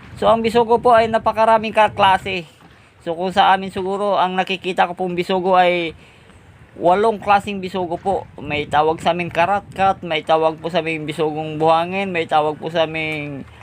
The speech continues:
lawi bisugo. Basta napakarami pong klaseng bisugo. Hindi po isang bisugo lang po yung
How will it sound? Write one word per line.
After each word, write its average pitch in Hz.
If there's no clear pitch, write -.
lawi 160
bisugo. 185
Basta 190
napakarami 196
pong 185
klaseng 180
bisugo. 160
Hindi 170
po 185
isang 180
bisugo 180
lang 180
po 180
yung 180